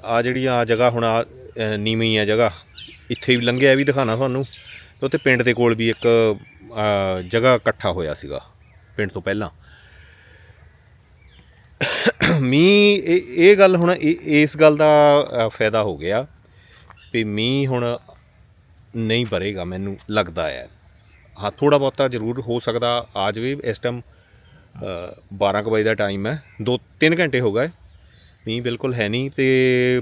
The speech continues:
ਪਿੰਡ ਦੀਆਂ ਗਲੀਆਂ ਗੁਲੀਆਂ ਸਭ ਪਾਣੀ ਪੂਣੀ ਨਿ-, ਹੈ ਨਹੀਂ ਬਿਲਕੁਲ ਵੀ, ਕਿਉਂਕਿ ਮੀਂਹ ਜਦੋਂ ਪੈਂਦਾ ਹੁੰਦਾ ਉਸ ਟਾਈਮ ਪਾਣੀ ਇਕੱਠਾ ਹੁੰਦਾ ਰਹਿੰਦਾ ਹੈ। ਤੇ ਬਿਲਕੁਲ, ਬਿਲਕੁਲ ਸਾਫ਼ ਸੁਥਰਾ ਹੋ ਗਿਆ ਹੈ, ਕਿਉਂਕਿ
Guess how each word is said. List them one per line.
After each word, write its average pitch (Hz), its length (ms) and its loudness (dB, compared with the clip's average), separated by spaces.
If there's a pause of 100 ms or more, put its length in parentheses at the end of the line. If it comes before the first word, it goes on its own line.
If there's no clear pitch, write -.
ਪਿੰਡ 113 180 -2
ਦੀਆਂ 120 180 -2
ਗਲੀਆਂ 123 260 0
ਗੁਲੀਆਂ 123 280 -2
ਸਭ 139 240 -2 (240)
ਪਾਣੀ 107 200 -2
ਪੂਣੀ 113 280 -4
ਨਿ-, 113 140 -4 (680)
ਹੈ 113 100 2
ਨਹੀਂ 101 120 -4
ਬਿਲਕੁਲ 80 340 -10
ਵੀ, 80 120 -16
ਕਿਉਂਕਿ 123 240 -10
ਮੀਂਹ 127 240 -4
ਜਦੋਂ 139 180 0
ਪੈਂਦਾ 113 280 -2
ਹੁੰਦਾ 123 160 -2
ਉਸ 117 160 -4
ਟਾਈਮ 117 140 -6
ਪਾਣੀ 104 180 -6
ਇਕੱਠਾ 95 300 -8
ਹੁੰਦਾ 80 240 -10
ਰਹਿੰਦਾ 82 280 -12
ਹੈ। 67 200 -16 (800)
ਤੇ - 180 -8
ਬਿਲਕੁਲ, 151 400 0 (200)
ਬਿਲਕੁਲ 139 280 0
ਸਾਫ਼ 113 300 0
ਸੁਥਰਾ 107 300 -2
ਹੋ 85 140 -8
ਗਿਆ 62 220 -16
ਹੈ, - 200 -20 (1900)
ਕਿਉਂਕਿ 131 220 0